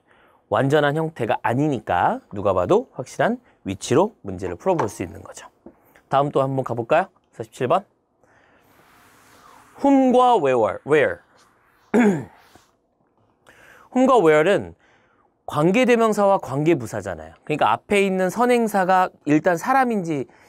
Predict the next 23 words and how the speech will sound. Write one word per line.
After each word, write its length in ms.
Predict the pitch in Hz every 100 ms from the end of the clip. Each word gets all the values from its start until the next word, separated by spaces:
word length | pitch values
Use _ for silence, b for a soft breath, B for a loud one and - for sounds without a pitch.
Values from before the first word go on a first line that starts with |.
| _
장소인지 540 | - 151 170 196 175
보는 240 | 165 139 139
것도 140 | 131
중요하고 680 | 117 123 120 107 110 185 226 B B
뒷문장이 520 | - 160 175 175 180
완전한가 540 | 170 107 120 160 160 151
불완전한가를 640 | - 131 127 135 131 123
보는 260 | - 117 113
게 100 | 110
중요한데 640 | - 107 101 95 175 269 b b b -
봤더니 540 | 127 - 151 160 165 b b -
can 200 | 214 214
share이라는 920 | 202 185 180 175 120 120 123 139 139
동사, 560 | 117 110 104 95 156 208 B _
공유하다라는 920 | - 139 156 233 208 180 143 120 120 113
동사 280 | 104 104
나오죠. 300 | 147 90 - - b b b -
공유하려면 880 | 135 147 220 233 127 104 104 123 - _
을류를 440 | 147 160 139 143 208
공유해야 400 | 147 120 95 82
되죠. 280 | - - - b b b
그들의 340 | - 127 147 143
concern, 580 | 143 131 190 139 92